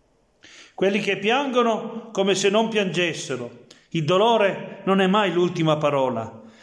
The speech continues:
C'è sempre una speranza in più. Chiara Badano, quando era malata di tumore, e una dottoressa psicologa cercava di spiegargli,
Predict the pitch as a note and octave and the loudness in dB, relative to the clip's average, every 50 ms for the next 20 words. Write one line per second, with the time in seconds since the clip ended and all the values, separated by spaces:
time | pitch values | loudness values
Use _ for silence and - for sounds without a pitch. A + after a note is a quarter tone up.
0 | - _ - - - D3+ D3+ - G3 A#3 A#3+ G#3+ - G#3 G3+ G3 F#3 F#3 - - | -20 _ -6 -2 0 0 0 0 0 0 0 0 0 0 0 0 0 -2 0 0
1 | F#3+ F#3 F#3 G3 G3 F#3 F#3 F3+ F3 E3+ D#3+ D3+ D3 C3+ B2+ A#2+ - - - - | 0 2 2 0 0 -2 -4 -2 -2 -2 -2 -2 -2 -2 -2 -2 -6 -12 -18 -20
2 | _ - _ - - - _ - D#3 D#3+ E3 E3 D#3 D3 D3+ C#3+ D3 C#3+ C#3 C#3 | _ -20 _ -20 -20 -20 _ -4 -2 0 2 0 2 2 0 0 0 0 -2 -2
3 | C3+ C3 B2+ C3 - - - - - - - - C3+ C3+ C#3 D3 C#3+ C#3+ C#3 C#3 | -4 -6 -8 -8 -12 -16 -20 -20 -20 -12 -4 -2 -2 0 0 0 0 0 0 0
4 | C#3+ C#3+ D3 C#3+ C#3+ C#3+ C3 C3+ C3+ C3+ C#3+ C3+ C3 D3+ E3 E3 D3+ D3 C#3 C3 | 0 0 0 -2 -2 -2 -4 -4 -4 -2 -2 -2 0 0 0 2 0 0 -2 -4
5 | - - - - - - _ _ _ _ _ _ - D#3+ E3 E3+ E3+ E3+ E3+ D#3+ | -8 -16 -20 -20 -20 -20 _ _ _ _ _ _ -2 0 0 0 0 0 0 0
6 | D#3 D#3 D3+ D3 D3 D#3+ D#3 D#3 E3+ D#3 F3 F#3+ F#3 - - - E3+ D3 B2 - | 0 0 -2 0 -2 -2 0 0 0 0 0 0 -2 -4 -4 -2 -2 -2 -2 -4
7 | - - - - - - _ - - - D#3 D#3 D#3 D#3+ F#3 F#3 E3 E3 D3 D3 | -12 -18 -20 -20 -20 -20 _ -14 -4 -4 -4 0 2 2 2 4 2 2 0 0
8 | C3+ C#3 - D3+ C3+ B2+ E3 E3 E3+ E3 D3+ C#3 D#3 D#3+ D3+ C#3+ - - - - | -2 0 -2 -4 -4 -2 -2 -2 0 0 -2 0 0 -2 -2 -2 -4 -6 -6 -4
9 | E3+ D#3+ D3 D3+ F3+ G#3 F#3+ D3 C3 B2 A#2 A2+ G#2+ G2+ G2+ - | -2 -2 0 0 0 -2 -2 -2 -4 -4 -4 -4 -4 -6 -8 -14